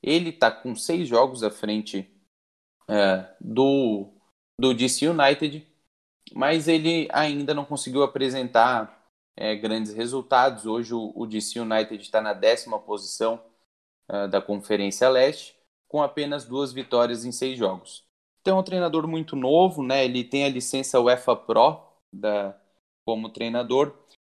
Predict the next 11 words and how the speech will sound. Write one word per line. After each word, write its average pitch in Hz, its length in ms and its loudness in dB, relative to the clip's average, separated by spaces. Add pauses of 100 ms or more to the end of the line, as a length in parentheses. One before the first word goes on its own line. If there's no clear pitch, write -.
então 120 340 0
vem 117 280 0
um, 113 180 -6 (280)
apesar 123 440 4
de 120 100 -10
ser 127 100 0
argentino, 113 640 -4 (400)
tem 123 160 -2
essa 120 200 0
formação 113 600 -2
europeia, 120 720 0